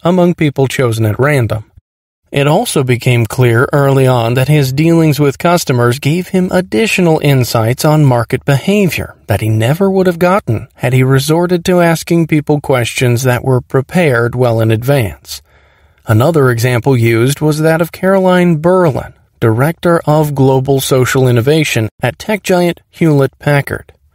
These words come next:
Berlin's task was to get more of the company's employees involved in volunteer work in their respective communities.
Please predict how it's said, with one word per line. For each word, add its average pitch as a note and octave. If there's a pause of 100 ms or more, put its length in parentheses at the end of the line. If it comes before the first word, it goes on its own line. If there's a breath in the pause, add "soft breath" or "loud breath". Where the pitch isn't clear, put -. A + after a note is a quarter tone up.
(460 soft breath)
Berlin's E3+
task C3+
was D3+
to D3+
get D#3
more E3+
of G3
the F3+
company's C3+
employees C3+
involved C#3
in C#3+
volunteer C#3+
work C3
in D3
their E3
respective B2+
communities. D3+